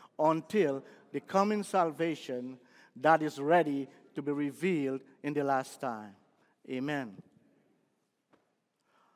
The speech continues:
How does that scripture fit you? Does it comfort you? Makes you secure? That's what God did for us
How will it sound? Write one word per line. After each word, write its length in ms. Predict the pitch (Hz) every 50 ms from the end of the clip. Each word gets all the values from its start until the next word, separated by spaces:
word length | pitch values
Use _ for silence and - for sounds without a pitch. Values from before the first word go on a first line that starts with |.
| _ _ _ _ _ _ _ _ _ _ _ _ _ _ _ _ _
How 260 | - 170 190 226 262 254
does 240 | 220 220 208 175
that 240 | 170 202 208 220 208
scripture 380 | - - - 208 - - 214 196
fit 340 | - - 254 240 - - -
you? 260 | 190 156 123 104 - _ _ _ _ _ _ _ _ _ _ _ _ _ _ _ _ _ _ _ _ _ _ _ _ _ _ _ _ _ _ _ _ _ _
Does 140 | - 135 139
it 140 | 170 165 -
comfort 500 | 180 190 208 226 208 - 247 220 - -
you? 240 | 269 277 277 247 - - - _ _ _ _ _ _ _ _ _ _ _ _ _ _ _ _ _ _ _ _ _ _ _ _ _ _ _ -
Makes 220 | 143 160 156 -
you 80 | 208 202
secure? 600 | - 226 214 - 247 254 254 247 269 277 262 - - - _ _ _ _ _ _ _ _ _ _ _ _ _ _ _ _ _ _ _ _ _ 135
That's 300 | 151 160 160 156 - 151
what 220 | 151 151 143 127
God 280 | 135 139 135 135 120 120
did 140 | 123 113 _
for 160 | - 110 101
us 140 | 98 98